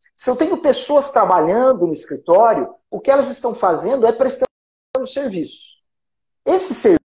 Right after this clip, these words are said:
serviços vão atender uma demanda que é a demanda dos seus clientes.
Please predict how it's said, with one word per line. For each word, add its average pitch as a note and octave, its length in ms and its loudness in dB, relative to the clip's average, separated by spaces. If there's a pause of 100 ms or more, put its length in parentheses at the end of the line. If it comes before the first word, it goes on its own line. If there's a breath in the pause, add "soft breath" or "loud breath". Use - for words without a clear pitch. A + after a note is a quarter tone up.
(300)
serviços F#3+ 480 -2
vão G#3 120 4
atender B3 340 2
uma A#3+ 160 2
demanda C4 500 2
que C#4+ 100 -4
é C#4+ 60 6
a - 20 0
demanda C4+ 760 -2
dos C#4+ 200 -12
seus C#4 180 -8
clientes. B3+ 680 -4